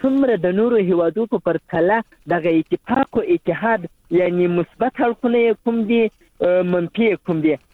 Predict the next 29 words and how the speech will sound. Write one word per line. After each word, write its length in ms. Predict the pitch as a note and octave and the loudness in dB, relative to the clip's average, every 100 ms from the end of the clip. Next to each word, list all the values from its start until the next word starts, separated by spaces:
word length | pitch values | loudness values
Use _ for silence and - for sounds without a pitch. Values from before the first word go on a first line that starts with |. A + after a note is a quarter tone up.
| - | -4
آیا 180 | A3+ F#3+ D#3+ | 0 0 0
د 20 | F3+ | 0
نو-، 140 | G#3 F#3 | 0 0
له 80 | F3+ F3+ | 0 2
نورو 180 | A3 A3+ | 2 2
هیوادو 440 | F#3 F3 F3 G#3 G#3+ - | 2 0 0 0 -4 -6
ته 80 | F#3 | -6
په 60 | F3 F3 | -4 -4
کتو 220 | D#3+ G#3 - _ | 0 -2 -2 _
په 60 | - | -4
افغانستان 680 | D#3+ E3 E3+ D#3+ A3 G#3+ G#3 | -2 -2 -2 -4 -2 -2 -2
کې 120 | A#3 F#3+ - - - | -2 -2 -4 -10 -4
کورنۍ 360 | F3+ F3+ G#3 G#3 | 0 0 -2 -4
تر 100 | F#3+ D#3+ | -4 -2
ډېره 240 | F3+ B3 A#3+ F#3 | 0 0 0 -2
حده 260 | A3+ A#3 A3+ - _ - | -2 -2 -2 -6 _ -6
ښه 120 | A3+ | -2
د 40 | G3+ G#3+ | 0 -2
اتفاق 400 | - - A3+ A3 - | -6 -4 -2 -2 0
او 40 | G3+ G3+ | 0 0
اتحاد 360 | G#3 G#3 G3+ G#3 E3+ D#3+ | -2 -2 0 -2 -4 -2
ژوند 200 | G#3+ G3+ | -2 -2
کوي، 280 | - G#3+ G#3 - _ _ | -2 0 0 -2 _ _
که 100 | G3+ F3+ F3 - F3 | -2 2 0 0 -4
افغانستان 500 | E3 F3+ E3+ G#3+ G3 | -2 -2 -2 -4 -2
په 60 | F#3+ E3+ | -2 0
دې 180 | F#3+ F3 | 0 2
برخه 260 | F#3 F#3+ G3 - | -2 -2 -4 -4
کې 120 | F3+ | -2